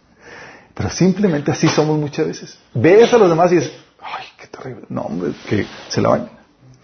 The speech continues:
Y esa es una actitud de orgullo cuando no estás considerando tus fallas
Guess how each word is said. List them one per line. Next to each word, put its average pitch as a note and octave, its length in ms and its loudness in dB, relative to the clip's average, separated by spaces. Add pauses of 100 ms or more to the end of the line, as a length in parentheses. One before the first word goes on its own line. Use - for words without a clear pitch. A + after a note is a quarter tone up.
(180)
Y D#3+ 160 4
esa A#3 220 6
es A3+ 100 -2
una A3+ 140 2
actitud F#3 240 2
de F#3 60 10
orgullo F#3 200 6
cuando D#3+ 180 0
no D#3 80 0
estás D#3+ 160 -6
considerando E3 500 0
tus - 240 -8
fallas - 640 -10